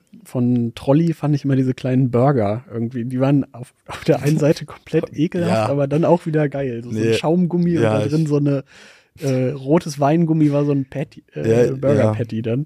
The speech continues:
Speaker 2: Ich war, ich mochte
Speaker 1: Mhm.
Speaker 2: sowas nie so gerne, dieses Gummizeug. Ich, äh,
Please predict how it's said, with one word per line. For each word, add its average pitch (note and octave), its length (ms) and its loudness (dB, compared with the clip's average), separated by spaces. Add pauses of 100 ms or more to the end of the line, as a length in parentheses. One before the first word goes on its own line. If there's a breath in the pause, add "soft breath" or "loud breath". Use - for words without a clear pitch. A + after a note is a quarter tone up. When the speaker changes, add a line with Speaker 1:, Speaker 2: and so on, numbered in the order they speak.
(140)
Speaker 2:
Ich F#2+ 180 -8
war, A2 180 6
ich G2+ 220 -2
mochte G#2+ 300 0
Speaker 1:
Mhm. F#2+ 60 2
Speaker 2:
sowas G2 280 -2
nie F#2+ 200 2
so F#2 160 -4
gerne, F#2 260 0
dieses F#2 260 -6
Gummizeug. F#2 460 0
Ich, G2 180 -12
äh, F#2 220 -6